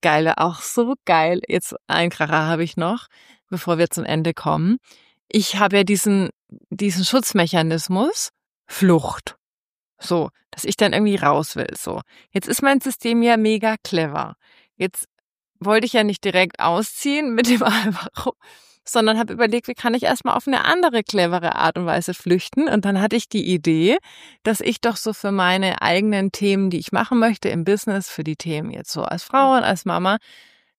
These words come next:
dass ich da jetzt doch ein eigenes Instagram-Profil machen könnte, wo ich dann so meine Themen teile und hab das dann dem Raimo als voll gute Idee verkauft, ähm, dass ich jetzt ein <laughs> eigenes Profil nochmal brauch.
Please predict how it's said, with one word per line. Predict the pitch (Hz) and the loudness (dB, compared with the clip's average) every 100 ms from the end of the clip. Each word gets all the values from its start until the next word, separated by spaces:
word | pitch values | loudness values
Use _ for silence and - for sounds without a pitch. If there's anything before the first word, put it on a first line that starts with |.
| - | -4
dass | 214 | -4
ich | - 202 - | -2 -2 4
da | 190 | 6
jetzt | 185 - | 6 2
doch | 180 | -2
ein | 180 | 0
eigenes | 156 165 175 151 | 0 0 -2 -6
Instagram-Profil | - 175 - 160 160 151 - 156 - 156 | -8 -8 -4 -4 -2 -6 -6 -12 -8 -6
machen | 156 147 160 156 | -4 -6 -8 -2
könnte, | 214 254 262 | 2 4 4
wo | 214 | 4
ich | 208 202 | 0 0
dann | 180 | -2
so | 180 | -2
meine | 165 160 180 185 | 2 2 2 0
Themen | - 190 185 185 - - | -2 0 0 -4 -8 -14
teile | - 156 170 220 302 - _ _ _ _ | -4 0 4 4 2 -2 _ _ _ _
und | - 202 208 - _ _ 202 | 0 2 2 -2 _ _ -6
hab | - | -4
das | 208 | -4
dann | 202 190 | -2 -2
dem | 185 | 0
Raimo | 160 170 190 | 2 2 2
als | - 175 | 0 -2
voll | - 190 | -2 -2
gute | 214 196 | 0 0
Idee | 143 180 180 | 0 0 0
verkauft, | - 175 - 160 202 330 - - _ _ _ _ _ - | 0 -4 -2 0 0 0 -6 -20 _ _ _ _ _ -2
ähm, | 180 180 185 196 - | 0 0 -4 -8 -8
dass | 175 | -6
ich | - | -4
jetzt | 170 - | -6 -6
ein | 156 | -2
<laughs> | - | 0
eigenes | 170 196 196 - | 0 2 0 -2
Profil | - 196 254 247 | -6 -2 2 4
nochmal | 165 165 160 | 4 2 0
brauch. | - 160 240 | 0 0 0